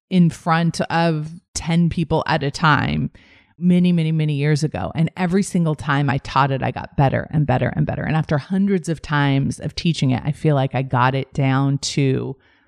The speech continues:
perfection, really. The way that I teach that course, I am so proud of what people walk away from with that, and the huge manual of <laughs> all the tools that they get,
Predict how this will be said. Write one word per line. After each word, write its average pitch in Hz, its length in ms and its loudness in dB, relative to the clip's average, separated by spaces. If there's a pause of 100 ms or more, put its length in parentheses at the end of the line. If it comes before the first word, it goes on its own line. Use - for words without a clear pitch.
(360)
perfection, - 680 -2 (160)
really. 160 440 -2 (300)
The 170 140 0
way 175 320 2
that 170 140 0
I 151 240 -4
teach - 540 2
that 143 340 -2
course, 143 580 0 (100)
I 160 100 0
am 139 200 2
so 143 840 -2 (260)
proud - 680 -2
of 147 560 -2 (480)
what 151 340 4
people 139 320 0
walk 127 260 -2
away 131 440 -2 (160)
from 139 520 0
with 139 300 -2
that, - 320 -6
and 147 260 0
the 143 80 2
huge 180 460 -2
manual 147 720 0
of 151 180 -2
<laughs> - 0 -
all 190 200 2
the 208 100 2
tools 156 420 -2
that 156 160 -2
they 147 120 -2
get, 147 280 0